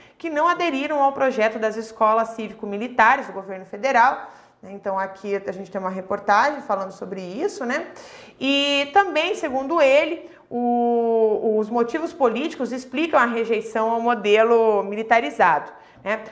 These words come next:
O governador do Rio de Janeiro, o Witzel, né, do P S C, é um possível candidato à presidência, ah, em dois mil e vinte e dois, e assim como o paulista João Dória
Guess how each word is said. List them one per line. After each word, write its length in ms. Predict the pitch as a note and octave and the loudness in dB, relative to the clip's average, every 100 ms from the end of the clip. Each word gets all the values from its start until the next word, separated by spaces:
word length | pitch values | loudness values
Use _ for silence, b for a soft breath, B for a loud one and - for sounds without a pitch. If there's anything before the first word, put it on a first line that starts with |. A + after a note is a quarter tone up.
| - | -10
O 180 | - F#4 | 0 2
governador 540 | F#4+ D#4 C#4 B3 A3+ A3 | 4 4 2 0 0 0
do 80 | |
Rio 120 | A3 G#3+ | 0 0
de 60 | |
Janeiro, 480 | G#3 G3 G3+ B3 G#3 | -2 -2 0 0 0
o 480 | F#3 F3+ F#3+ F3+ F3 | -2 -4 -6 -4 -4
Witzel, 460 | C#4 - - E3+ F3 | -4 -4 0 0 2
né, 160 | A#3 | -2
do 80 | C4 | -2
P 120 | A#3+ | 0
S 260 | F#3 F#3 A#3 | 2 0 -4
C, 380 | - B3+ D4 B B B | 0 2 2 B B B
é 140 | - A3+ | 2 4
um 240 | B3 C4+ | 2 -2
possível 400 | F4 F4 E4+ F4 | -8 -8 -6 -4
candidato 500 | D#4 C4+ A#3+ G#3 A3 | -4 -4 2 2 2
à 40 | |
presidência, 840 | A3+ G#3 G#3 G3 F#3+ G3+ G3+ G#3+ F#3+ - | -4 -6 -6 -6 -4 -4 -4 -2 -2 -2
ah, 280 | F#3 F3+ F3+ | -6 -6 -8
em 100 | F#3+ | -8
dois 160 | F#3 | -8
mil 180 | F3+ F3 | -8 -8
e 60 | F3 | -8
vinte 220 | F3+ F3 | -8 -8
e 60 | C#4 | 2
dois, 400 | A#3 D4+ C4 - B B - | 4 4 2 -6 B B 2
e 100 | B3 | 2
assim 340 | B3 F4 F#4 | 2 -6 -4
como 280 | F4 D4+ D4+ | 0 0 -2
o 20 | |
paulista 720 | D4 C#4 B3 A3+ A#3 A3+ G#3 | 0 2 2 0 -8 -6 -6
João 300 | G3 A#3 B3+ | -2 -2 -2
Dória 540 | A3+ A3 C#4 E4 F#3+ | 2 4 6 4 0